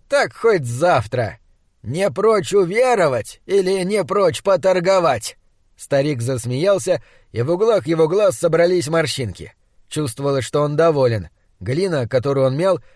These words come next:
стала принимать форму горшка. «Помышлений богов, этого вам в ваши годы не понять». «Пожалуй, что не понять. Так вот я и спросил, дедушка».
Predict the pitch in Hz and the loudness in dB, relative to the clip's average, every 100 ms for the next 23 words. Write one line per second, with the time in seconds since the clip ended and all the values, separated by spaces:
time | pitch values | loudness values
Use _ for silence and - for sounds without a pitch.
0 | _ - 175 180 165 131 170 170 165 175 | _ -6 -2 2 2 2 -2 -2 0 0
1 | 127 170 170 156 156 156 143 - 107 - | -2 0 0 2 2 0 0 -2 -6 -6
2 | _ _ _ _ _ _ - 101 113 117 | _ _ _ _ _ _ -12 -8 -6 -6
3 | - 104 190 233 226 220 214 202 202 180 | -10 -4 2 2 2 0 -2 0 0 2
4 | 196 196 190 - _ - _ - 185 220 | 2 2 0 -6 _ -20 _ -6 -2 -2
5 | 180 190 180 156 165 202 190 147 160 196 | 0 0 2 2 2 4 2 2 2 2
6 | - 160 135 143 165 156 151 143 151 117 | 2 -2 0 0 0 0 -4 -4 -6 -2
7 | 139 123 110 113 110 - - _ _ _ | -2 -2 -4 -4 -6 -8 -14 _ _ _
8 | _ _ _ - 214 202 233 233 220 - | _ _ _ -6 -4 0 2 4 2 2
9 | 214 196 180 175 156 147 147 139 120 - | -2 -2 0 2 2 0 0 0 -2 -8
10 | _ _ - 160 240 220 247 226 - 240 | _ _ -8 0 0 2 2 2 2 2
11 | 220 143 214 190 175 139 123 - 87 | 2 0 0 2 2 0 -2 -6 -10